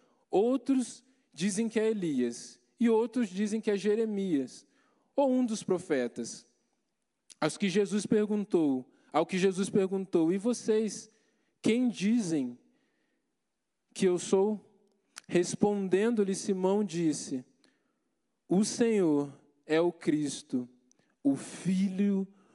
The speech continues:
do Deus vivo." Então Jesus afirmou: "Bem-aventurado é você, Simão Barjonas, porque não foi carne e sangue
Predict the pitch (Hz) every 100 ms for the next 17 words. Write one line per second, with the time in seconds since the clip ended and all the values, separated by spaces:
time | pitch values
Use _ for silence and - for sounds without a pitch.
0 | _ 139 151 - 147 151 156 156 - -
1 | - _ _ - - 151 175 202 147 120
2 | 117 - _ _ _ _ _ - 190 214
3 | 262 240 254 190 247 247 240 247 220 220
4 | 208 190 240 277 277 247 247 254 254 247
5 | 220 240 254 190 165 - _ 208 226 254
6 | 240 - 226 254 254 - _ _ - -
7 | - 247 226 247 277 254 233 196 170 233
8 | 247 196 165 - - - - 254 240 277
9 | 269 262 294 320 - 277 302 339 302 -
10 | _ _ _ _ - 214 214 226 240 240
11 | 220 180 202 - - 220 233 208 160